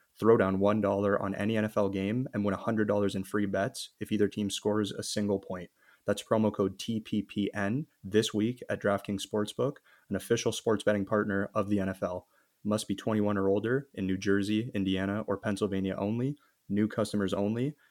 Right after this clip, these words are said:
Minimum five dollar deposit and one dollar wager required. One per customer. Restrictions apply.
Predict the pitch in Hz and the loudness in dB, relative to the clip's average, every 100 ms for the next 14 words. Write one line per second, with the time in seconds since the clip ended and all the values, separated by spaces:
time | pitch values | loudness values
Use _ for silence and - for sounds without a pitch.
0 | _ 101 107 107 98 - 110 104 107 95 | _ -2 2 2 2 2 2 4 2 2
1 | - 104 104 117 127 107 98 98 98 98 | 0 0 2 0 -2 -2 0 0 2 2
2 | 98 98 98 101 104 - 98 90 90 - | 2 2 0 0 -2 0 -2 -2 -6 -12
3 | _ - 104 110 110 104 110 - 117 117 | _ -6 -2 0 -2 0 -2 -2 -4 -4
4 | 127 101 - 107 101 107 98 92 98 107 | -4 -6 -2 -2 0 0 -2 0 0 0